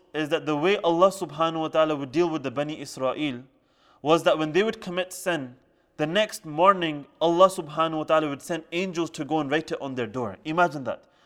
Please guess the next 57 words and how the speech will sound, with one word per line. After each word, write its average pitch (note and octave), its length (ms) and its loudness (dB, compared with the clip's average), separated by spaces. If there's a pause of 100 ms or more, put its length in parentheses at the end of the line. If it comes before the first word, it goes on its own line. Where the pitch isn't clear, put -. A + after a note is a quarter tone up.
(120)
That D3 100 0
when D3+ 120 -2
you F#3+ 120 0
wake F#3 220 2
up, G3 320 6 (260)
on D3+ 180 0
everyone's F3 400 4
door, F3 200 4
you E3+ 100 -2
could C#3+ 160 -6
see F3+ 120 -4
the D#3 120 -4
sin E3 240 -6
that D3 140 -4
they've C#3+ 180 -4
committed. D3 360 -6
If B2 100 -8
someone's E3+ 280 -2
committed D#3 340 -10
zina C#3+ 260 0
is C3+ 120 -2
written. D3+ 280 -4 (260)
If C#3+ 100 -6
someone's F3 280 0
stolen F#3 340 2
something D#3+ 300 -4
is C3 120 -6
written. E3 260 -2
If D3 120 -8
anyone's F#3+ 340 -2
committed F3+ 320 -10
any G#3 200 -2
sin F#3 200 -6
is D#3 100 -8
clearly G3+ 440 -4
written F3+ 300 -2
on D#3+ 120 -4
their C#3 140 -2
door. A#2+ 260 -2 (680)
You D#3 60 0
know, F#3 80 4
we F#3 100 2
hear F#3+ 320 2
many, E3+ 260 -2
many, E3 300 -6
uh, D3 180 -4
uh, C#3 60 -6
you D3 140 -4
know, C#3+ 140 -2
time E3 280 -2
and D#3 80 -8
time E3 180 -4
again D3+ 220 -2
from C#3 160 -12
the C3+ 60 -8
scholars C3+ 540 -4 (540)
that D3+ 380 6